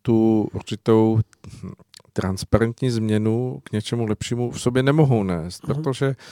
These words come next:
Speaker 1: vlastně ten systém, mm, hledí po nějakých hodnotách, které, když se ukážou nakonec v tom projevu toho, toho vr-, vrcholného řízení společnosti, eh, tak, tak vlastně v sobě nenesou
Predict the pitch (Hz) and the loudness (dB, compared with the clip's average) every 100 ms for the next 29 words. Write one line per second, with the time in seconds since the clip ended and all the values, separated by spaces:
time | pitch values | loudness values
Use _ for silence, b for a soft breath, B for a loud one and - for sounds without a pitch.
0 | B B 110 - 123 113 - 107 - 95 | B B -8 -6 -4 -4 -4 -4 -4 -8
1 | - 107 110 120 135 - 110 110 107 104 | -6 -4 -2 -4 -8 -12 -14 -12 -12 -14
2 | 110 98 107 101 113 127 131 139 127 117 | -16 -14 -8 0 4 4 2 0 0 0
3 | 120 139 127 107 95 101 - 113 123 139 | -4 -4 -2 0 0 -4 -2 -4 -4 -8
4 | - B B - 117 117 110 120 123 123 | -12 B B -8 -2 -2 -2 -4 -4 -2
5 | 127 127 127 113 104 117 117 117 - - | 0 0 -2 -4 -6 -6 -6 -8 -12 -8
6 | 113 - 98 101 101 110 - 107 107 104 | -4 0 2 2 2 -2 -6 -4 -2 -4
7 | 104 - 98 95 92 - 92 95 - 107 | -6 -8 -8 -6 -8 -8 -8 -6 -2 0
8 | 110 107 113 107 101 95 104 113 - 107 | 0 -2 -4 -4 -4 -4 -4 -6 -8 -8
9 | 107 - 104 - 117 - - - - - | -8 -8 -10 -6 -8 -8 -18 -20 -20 -12
10 | 104 104 104 110 _ _ - - - 127 | -4 -2 0 -4 _ _ -10 -10 -8 -8
11 | - 131 123 127 123 131 131 139 - 143 | -6 -6 -4 -2 0 0 0 0 2 2
12 | 139 | 0